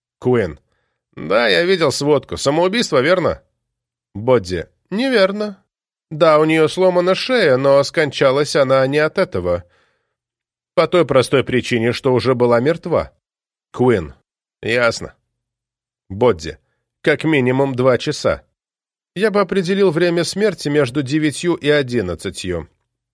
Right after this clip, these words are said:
Боюсь, высокие ночные температуры не дают возможности определить это точнее». Куин. «Подождите, я записываю». Бодди. «Однако тот, кто сделал это, явно хотел, чтобы мы считали это самоубийством.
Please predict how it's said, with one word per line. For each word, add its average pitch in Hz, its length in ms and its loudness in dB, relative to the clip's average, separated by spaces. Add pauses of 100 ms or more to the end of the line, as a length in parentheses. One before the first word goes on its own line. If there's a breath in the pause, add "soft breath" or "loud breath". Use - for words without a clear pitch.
(140)
Боюсь, 143 380 -2
высокие 143 440 -2
ночные 127 400 -2
температуры 139 680 0
не 139 100 -2
дают 160 300 0
возможности 117 720 -2
определить 113 720 -4
это 110 280 -6
точнее». 98 640 -6 (840 soft breath)
Куин. 104 460 -2 (800)
«Подождите, 160 440 -2
я 123 80 2
записываю». 113 640 -4 (480)
Бодди. 98 520 -2 (1000)
«Однако 123 460 -2
тот, 135 260 0
кто 131 180 -2
сделал 117 420 0
это, 104 200 0
явно 120 440 2
хотел, 135 400 -2
чтобы 139 340 -2
мы 120 160 0
считали 117 500 -2
это 110 360 -6
самоубийством. 127 920 -6